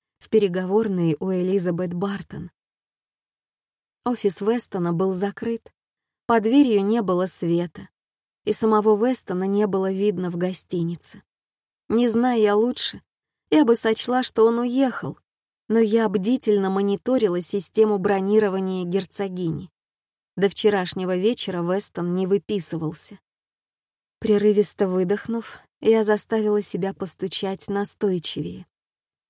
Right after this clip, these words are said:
Сердце тяжело перекачивало кровь, пока я ждала,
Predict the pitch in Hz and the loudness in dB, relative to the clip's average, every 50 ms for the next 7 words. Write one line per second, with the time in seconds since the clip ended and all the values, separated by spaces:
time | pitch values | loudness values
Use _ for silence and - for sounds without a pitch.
0 | _ _ _ _ _ _ _ - - - 277 269 247 - - - 170 156 - 196 | _ _ _ _ _ _ _ -6 -2 2 2 2 2 -2 -4 -4 -4 -2 0 0
1 | 196 185 208 208 214 233 226 - - 208 202 202 - - 208 202 202 - - 214 | 2 4 4 4 4 4 2 2 2 2 2 2 0 -4 -4 -4 -4 -6 -6 -6
2 | 190 202 196 202 202 - - 208 214 208 190 160 - - - 180 160 - 202 190 | -4 -2 -2 -2 -4 -6 -2 0 0 0 0 -2 -6 -10 -12 -10 -8 -6 -4 -4
3 | 185 180 180 175 175 180 175 180 185 196 208 214 | -4 -4 -4 -4 -4 -4 -4 -4 -4 -6 -8 -8